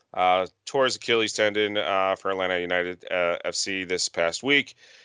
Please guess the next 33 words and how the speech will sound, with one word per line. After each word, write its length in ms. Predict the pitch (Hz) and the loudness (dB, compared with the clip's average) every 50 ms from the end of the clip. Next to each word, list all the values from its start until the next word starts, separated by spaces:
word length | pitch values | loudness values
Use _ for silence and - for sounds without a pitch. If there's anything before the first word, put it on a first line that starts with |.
| _ _ _ _ | _ _ _ _
And, 540 | - 95 98 98 95 95 95 95 92 92 87 | -2 2 2 4 4 4 4 2 0 2 2
uh, 300 | 92 90 90 92 92 90 | 4 4 4 4 4 4
that 220 | 87 98 98 101 98 | 4 4 2 4 4
will 140 | 98 95 | 2 0
most 380 | 95 95 101 104 101 90 - - | 0 2 0 0 0 0 -2 -2
likely 500 | 92 90 87 - - 87 87 85 82 82 | -2 0 -2 -2 -2 -4 -4 -4 -4 -6
keep 320 | - - - 90 82 - | -8 -8 -8 -6 -6 -4
him 180 | - 85 82 80 | -4 -6 -6 -4
out 280 | 62 73 80 80 82 - | -4 -2 -2 -2 -2 -2
of 360 | - 82 82 80 80 76 71 | -4 -2 -2 -2 -2 -4 -6
the 200 | - 78 78 76 | -10 -10 -10 -8
twenty 300 | - - - 82 80 80 | -8 -6 -4 -4 -4 -4
twenty-two 400 | - - 80 78 78 - - 76 | -4 -6 -6 -6 -6 -8 -10 -8
World 240 | 71 85 87 85 - | -4 -4 -4 -4 -2
Cup. 340 | - 113 104 104 - - - - _ _ _ _ _ _ - | 0 2 4 4 2 0 -8 -20 _ _ _ _ _ _ -6
Um, 220 | 85 80 80 82 | -4 -4 -4 -2
truly 260 | - - 170 170 147 | 0 4 4 6 6
is 80 | 123 110 | 6 4
a 40 | 98 | 2
shame, 320 | - - 117 110 107 104 - | 0 0 2 2 2 0 0
'cause 160 | 107 98 85 | -4 -6 -4
the 60 | 87 | 0
back 280 | 87 98 98 95 - - | 2 4 4 2 2 0
line 240 | 95 92 92 90 | 0 0 0 0
with 100 | 87 85 | -4 -8
him 300 | - 98 98 95 95 92 92 - | -4 -2 -2 -2 -2 -2 -6 -4
and 440 | - 87 90 87 90 87 85 82 - - - | -4 -2 -2 0 -2 -2 -4 -8 -12 -12 -4
Walker 300 | 87 87 85 - 92 90 | -2 -2 0 0 -4 -6
Zimmerman 480 | 85 87 87 87 87 87 87 87 85 82 | -4 -2 -2 -2 -2 -2 -2 -2 -2 -2
during 280 | 87 87 85 85 85 | 0 0 0 0 0
World 180 | 80 85 82 - | -2 -2 -2 -4
Cup 120 | - _ | -6 _
qualifying, 840 | _ - 87 87 85 85 - 87 85 85 82 85 82 82 80 78 | _ 0 2 4 4 2 2 0 0 0 0 0 -2 -2 -4 -6